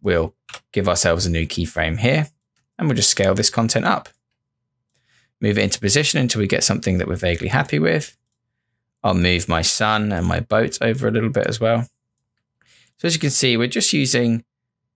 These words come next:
vague classic tweens and indications of movement in order to get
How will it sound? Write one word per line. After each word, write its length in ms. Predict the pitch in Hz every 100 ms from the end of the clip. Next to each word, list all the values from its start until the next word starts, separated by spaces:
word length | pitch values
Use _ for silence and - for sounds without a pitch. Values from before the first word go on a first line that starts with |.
| _ _ _ -
vague 340 | 156 143 -
classic 440 | _ 123 123 110 -
tweens 680 | 110 104 101 92 - - -
and 360 | 95 90 85 -
indications 720 | 117 113 - 110 107 - 90
of 140 | 92 101
movement 480 | 87 85 90 80
in 140 | - 95
order 200 | 92 -
to 140 | -
get 460 | - 82 78 -